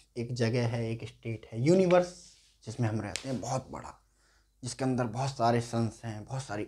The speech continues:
अर्थ हैं, ठीक है। तिरुपति एक जगह है आंध्र प्रदेश में, ठीक है, तिरुपति बालाजी के नाम से जानते हैं। वर्ल्ड, ये हमारी पृथ्वी, इसको वर्ल्ड बोलते हैं, ठीक है। इंडिया हमारा कंट्री। तो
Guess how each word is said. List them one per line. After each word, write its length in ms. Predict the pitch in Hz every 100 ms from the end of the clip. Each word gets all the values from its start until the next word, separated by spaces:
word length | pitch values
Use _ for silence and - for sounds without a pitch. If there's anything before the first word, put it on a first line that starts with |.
| -
अर्थ 260 | 104 90 -
हैं, 140 | - - - - _ _ _ _ -
ठीक 160 | 160
है। 140 | 147 - _ _ _ _ _ _
तिरुपति 540 | 208 226 214 214 202 208
एक 140 | 165 151
जगह 300 | 160 175 175
है 160 | 175 156
आंध्र 260 | 147 143 139
प्रदेश 400 | 131 131 123 131
में, 160 | 135 - - _ -
ठीक 160 | 220 226
है, 120 | - _
तिरुपति 360 | - 143 135 131
बालाजी 420 | 131 123 120 123
के 120 | 117 117
नाम 220 | 120 120
से 140 | 120
जानते 340 | 110 113 113 113
हैं। 160 | - - _ - -
वर्ल्ड, 320 | 131 180 190 - _ _ _ _ -
ये 60 |
हमारी 260 | 113 101 95
पृथ्वी, 340 | 92 110 - 156 156
इसको 300 | - - 95
वर्ल्ड 300 | 113 143 139
बोलते 340 | 135 127 135
हैं, 180 | 131 - -
ठीक 140 | 170
है। 180 | 226 - _ _ _ _ -
इंडिया 300 | 147 160 165
हमारा 360 | 139 117 104
कंट्री। 380 | 98 101 117 - 160 - _ _ _ _ _ _ _ _
तो 80 | 294